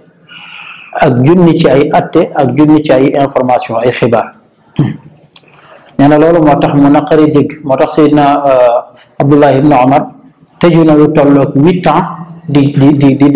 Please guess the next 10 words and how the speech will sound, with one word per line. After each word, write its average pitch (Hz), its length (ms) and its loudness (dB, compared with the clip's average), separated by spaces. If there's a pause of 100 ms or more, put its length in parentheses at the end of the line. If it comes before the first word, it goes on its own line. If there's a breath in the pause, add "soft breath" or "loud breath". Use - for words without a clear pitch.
(100)
di 147 120 2
def 170 220 0
di 131 120 0
rasa 147 640 0
suratul 143 420 0
Baqara 123 400 -2 (260 loud breath)
pour 143 140 0
mën 147 220 2
ko 135 100 -2
dégg. 117 220 -4